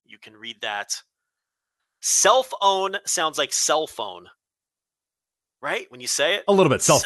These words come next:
Speaker 2: phone. Yeah, cell phone. Self, self dash own is what you're trying to say here. But yeah, it does come,
Speaker 1: Yeah.
Speaker 2: come across kinda quick.
Speaker 1: Now, normally our writing is on the ten dollar tier, but I put this on the five dollar tier because I was, uh,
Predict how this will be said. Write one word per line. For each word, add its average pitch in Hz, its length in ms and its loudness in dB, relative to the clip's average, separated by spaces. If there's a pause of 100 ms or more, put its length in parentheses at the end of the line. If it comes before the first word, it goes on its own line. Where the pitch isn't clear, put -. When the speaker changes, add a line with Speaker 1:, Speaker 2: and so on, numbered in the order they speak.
Speaker 2:
phone. 80 220 -4
Yeah, 98 140 0
cell 110 200 2
phone. 78 320 -2
Self, - 420 -2
self 156 480 2
dash 123 440 2
own 98 340 2
is 85 140 -4
what 90 60 -6
you're 85 80 -6
trying 87 240 -4
to 73 60 -8
say 69 220 -12
here. 65 220 -14
But 65 180 -16
yeah, 65 200 -16 (100)
it 71 100 -16
does 69 140 -12
come, 65 200 -14
Speaker 1:
Yeah. 98 260 -10
Speaker 2:
come - 100 -12
across - 260 -14
kinda - 180 -14
quick. - 300 -20 (540)
Speaker 1:
Now, 147 140 0
normally 170 880 0
our 139 480 -2
writing 135 400 -6
is 120 160 -12
on 120 160 -8
the 113 100 -18
ten 127 240 -14
dollar 117 300 -4
tier, 113 400 -12
but 107 160 -14
I 107 60 -10
put - 280 -18
this 117 220 -10
on 110 100 -12
the 104 80 -16
five 107 420 -8
dollar 101 280 -8
tier 98 340 -12
because 95 480 -18
I 92 140 -10
was, 90 320 -16
uh, 92 260 -10